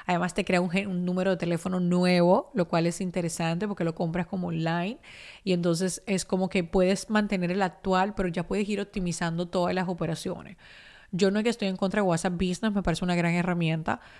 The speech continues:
pero me parece una herramienta que es difícil de sostener en el tiempo y hay muchas funcionalidades que con plataformas como respond punto i o y MessageBird de WhatsApp Business igual podemos tener, ¿no? O sea, podemos habilitar la llamada,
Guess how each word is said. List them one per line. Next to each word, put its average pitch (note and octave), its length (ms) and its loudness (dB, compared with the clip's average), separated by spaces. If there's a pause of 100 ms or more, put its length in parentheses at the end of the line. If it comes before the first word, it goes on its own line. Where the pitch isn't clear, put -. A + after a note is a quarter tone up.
(120)
pero F#3 140 -2
me F3 100 0
parece E3 340 -2
una F#3+ 160 -2
herramienta G3 720 -2
que F3+ 600 -4 (440)
es F#3+ 180 0
difícil A#3+ 460 -2
de G3+ 60 0
sostener F3+ 460 -2
en G3 120 -2
el F3 120 -4
tiempo F#3 340 -4
y F3+ 40 0
hay F3+ 60 0
muchas G3+ 260 -2
funcionalidades G3+ 840 2 (300)
que G3+ 120 -2
con F#3+ 140 0
plataformas F3 560 0
como F#3+ 300 2
respond E3+ 460 0
punto F#3 260 -2
i F#3 140 2
o E3+ 100 2
y F3 60 0
MessageBird F3 580 -2 (460)
de F3+ 100 0
WhatsApp F3 320 2
Business F3 220 0
igual E3+ 240 0
podemos E3 380 0
tener, D#3+ 420 -4
¿no? G3+ 360 -2
O A3 60 -10
sea, E3 180 0
podemos E3 320 0
habilitar E3 460 0
la D#3+ 120 -4
llamada, G#3 840 4